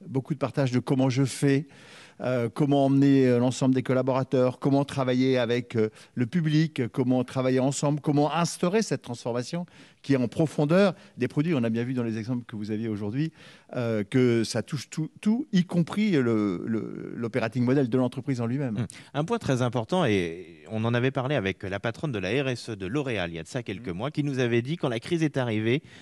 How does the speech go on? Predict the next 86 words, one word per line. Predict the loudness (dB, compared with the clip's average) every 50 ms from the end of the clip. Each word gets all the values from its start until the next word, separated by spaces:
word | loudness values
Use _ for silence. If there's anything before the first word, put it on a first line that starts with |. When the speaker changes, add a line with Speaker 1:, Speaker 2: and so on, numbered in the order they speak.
| -20 -20 -18
Speaker 2:
je | -8 -4 -4
me | -4
suis | -4 -4 -4 -4
dit, | -2 0
on | 0 0 0
va | 0
reculer | -2 -2 -2 -2 0 2 2
de | 0 -2
dix | -4 -6 -6 -4 -2 -2
ans | -2 -2 -2
parce | -4 -6 -8 -8 -6
que | -4 -4
tout | -4 -4 -4 -4
le | -4 -4
monde | -4 -4
va | -6 -6
considérer | -6 -8 -12 -8 -6 -4 -4 -4 -4
que | -4
ça | -4 -4
n'a | -4 -4
aucun | -4 -4 -6 -6
intérêt. | -6 -6 -6 -6 -4 -4 -4 -6 -8 -12 -20 _ 0
Et | 2 2
au | 2 2
contraire, | 0 -8 -8 -6 -4 -2 -2 -2 -4 -8 _
Speaker 1:
Au | -8 -4
Speaker 2:
elle | -2 -2 0
nous | 0 0
a |
Speaker 1:
contraire. | 0 0 -2
Speaker 2:
dit, | -2 -4
cette | -6 -6 -8 -8
crise, | -8 -8 -8 -6 -6 -6
à | -8 -8
ma | -10 -10
grande | -8 -6 -6 -6 -6 -6
surprise, | -8 -10 -12 -14 -10 -6 -6 -6 -6 -6 -12 _ -20 -20 -20 -14 _
a | -6 -6 -4
fait | -2 -4 -4 -4 -4
accélérer | -8 -8 -6 -6 -2 2 2 4 4 4 4 2
les | 0 0
mentalités | -2 -2 -2 -2 -2 -2 -2 -4 -4 -4 -4 -4
Speaker 1:
Tout | -6
à |
fait. | -8 -18 -20 -12 _
Speaker 2:
parce | -8 -8 -6
qu'on | -6 -6
s'est | -4 -4 -4
rendu | -4 -4 -4
compte | -6 -6 -6 -4
qu'il | -2 -2
y | -2
avait | -2 -2
un | -2
risque | -2 -2 -4 -4 -8 -20 _ -20 _ _ _ -12
du | -6
quotidien | -2 0 0 0 -2 -4 -6 -4 -2 -2 -2 -4 -8 -14 _ _
avec | -6 -4 -4 -4 -4 -4
le | -6
covid | -6 -6 -6 -6 -4 -6 -6 -8 -8 -12 _
et | -12 -10
un | -10
risque | -8 -10 -10 -6 -6
à | -6
long | -4 -6 -6
terme | -6 -8 -8 -8
qui | -8 -10
était | -10 -10 -10
peut-être | -10 -8 -8 -8 -8 -10
encore | -8 -8 -8 -6
Speaker 1:
Tout | -6 -8
à, |
Speaker 2:
plus | -8
grave. | -4 -2 0
Speaker 1:
c'est | 0 0
tout | 0 -2 0
à | 2 2
Speaker 2:
C'est | 2 2
ce | 2
Speaker 1:
fait, | 2
Speaker 2:
que | 2
vous | 4 4
avez | 4 2
ressenti | 0 0 -2 -2 -2 0 0 0
ici ? | 0 0 0 0
Speaker 1:
tout | 0 0